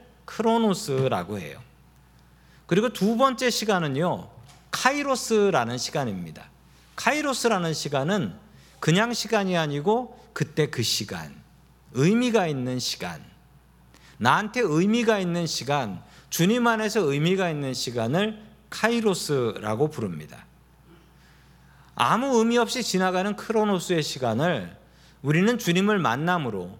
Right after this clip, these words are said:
그리고 새로운 결심을 함으로 카이로스의 시간을 만들 수 있는 것입니다. 우리 모두는 크로노스의 시간 속에서 살아가고 있습니다.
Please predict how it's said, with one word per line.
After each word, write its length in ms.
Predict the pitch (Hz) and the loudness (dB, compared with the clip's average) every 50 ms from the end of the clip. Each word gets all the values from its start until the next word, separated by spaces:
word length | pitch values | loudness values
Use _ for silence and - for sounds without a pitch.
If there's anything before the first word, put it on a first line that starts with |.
| - - | -10 -6
그리고 240 | 135 135 143 165 | -4 -2 0 0
새로운 460 | 160 - - 220 226 226 220 226 220 185 | 0 2 2 2 4 4 4 2 2 2
결심을 420 | 180 151 135 - - 160 156 156 | 2 0 0 -2 -4 -4 -4 -4
함으로 680 | 151 - - 196 185 156 135 151 185 220 240 - - - - - - - - - | -4 -4 -2 0 0 2 2 2 2 0 -2 -4 -10 -20 -20 -20 -20 -20 -20 -16
카이로스의 920 | - - - - 220 240 247 233 214 180 147 - - 110 104 117 143 175 160 - | -12 -4 0 2 2 2 2 2 2 0 0 0 0 0 2 0 -2 -4 -6 -8
시간을 480 | - - - 196 185 185 156 147 147 | -6 -6 -4 0 0 2 2 2 0
만들 400 | 139 113 104 104 107 113 123 123 | 0 0 0 0 0 0 0 -2
수 180 | 120 - - 147 | -2 -2 -2 -2
있는 260 | 117 107 113 131 151 | 0 2 2 0 0
것입니다. 600 | 139 127 107 - - 82 78 76 65 - - - - _ _ _ _ - _ - - - - - - - _ _ - - - - - - | 0 -2 -2 -4 -8 -12 -14 -14 -16 -18 -20 -20 -20 _ _ _ _ -20 _ -20 -20 -20 -20 -20 -20 -20 _ _ -20 -20 -20 -20 -6 0
우리 200 | 151 180 226 226 | 2 4 6 6
모두는 440 | 208 196 208 220 214 240 247 247 | 6 4 4 4 2 2 0 0
크로노스의 640 | - - - 269 285 285 277 277 269 220 - 247 247 | -2 -4 -4 -2 -2 0 2 0 0 2 2 2 2
시간 300 | 226 - 226 220 214 202 | 2 2 0 0 0 0
속에서 680 | - - 196 175 170 156 151 - 170 165 170 202 208 - - | 0 -2 -2 0 0 0 2 2 2 2 2 0 -6 -12 -16
살아가고 540 | - - - 180 175 165 160 156 151 156 160 | -6 -2 0 2 2 2 0 -2 -2 -2 -4
있습니다. 560 | 135 117 - - 123 107 98 90 - 69 - | -4 -4 -4 -4 -4 -4 -4 -6 -10 -14 -16